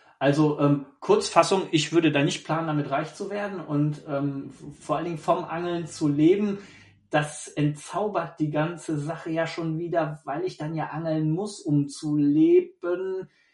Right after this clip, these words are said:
Ich glaub, das können die wenigsten. Da musst du richtig cool sein, irgendwo auf einer Klippe wohnen. Markus, da musst du Bücher schreiben.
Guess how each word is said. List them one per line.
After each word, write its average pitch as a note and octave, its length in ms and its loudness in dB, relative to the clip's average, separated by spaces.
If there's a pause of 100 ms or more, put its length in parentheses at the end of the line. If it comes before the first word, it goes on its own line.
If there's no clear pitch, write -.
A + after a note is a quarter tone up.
(200)
Ich - 140 -10
glaub, E3 340 2
das - 260 -8
können F#3+ 320 2
die F3 200 0
wenigsten. F3 440 0
Da C3 80 2
musst F#3+ 260 2
du F4 80 4
richtig A3+ 360 -2 (100)
cool G3 200 6
sein, A3 220 4
irgendwo G3 280 2
auf E3 140 4
einer E3 120 2
Klippe F#3 440 2
wohnen. G3 480 -2 (280)
Markus, C3 400 0
da G#2 80 -10
musst A#2+ 240 -10
du F#2+ 80 -14
Bücher A2+ 400 -4
schreiben. - 440 -8